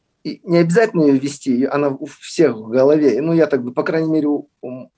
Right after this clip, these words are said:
я думаю, что мы сделали пацанов хотя бы чуть-чуть лучше в грэпплинге. Я так думаю. Потому что все ребята, которые выступали у нас, они все успешно выступают. И это очень радует. Я на них смотрю, говорю, "Блин,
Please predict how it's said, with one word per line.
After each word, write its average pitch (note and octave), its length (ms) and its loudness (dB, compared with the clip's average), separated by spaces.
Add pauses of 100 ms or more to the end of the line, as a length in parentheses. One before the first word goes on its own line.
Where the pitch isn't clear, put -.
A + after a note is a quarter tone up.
(160)
я D#3 180 4
думаю, D#3+ 260 2
что D3 220 -4
мы D#3+ 180 2
сделали C3 520 2
пацанов C#3 480 -6
хотя C3+ 240 -2
бы C3+ 120 -6
чуть-чуть - 300 -12
лучше C3+ 280 -4
в - 40 -18
грэпплинге. G#2 460 -10
Я C#3+ 140 2
так B2+ 220 0
думаю. A#2+ 300 -4 (420)
Потому E3 240 2
что E3 140 -2
все G3+ 220 4
ребята, F3+ 380 2
которые E3 420 2
выступали D3+ 500 2
у C#3+ 120 4
нас, C#3 340 -2 (640)
они C#3+ 180 -4
все D#3+ 240 0
успешно C3+ 480 -2
выступают. F2+ 520 -6 (340)
И E3 220 6
это F3 220 0
очень F3 320 2
радует. C#3+ 480 2
Я D3 120 2
на F#3 60 4
них G3 160 2
смотрю, F#3+ 460 0
говорю, D#3+ 320 2 (320)
"Блин, F3 520 -2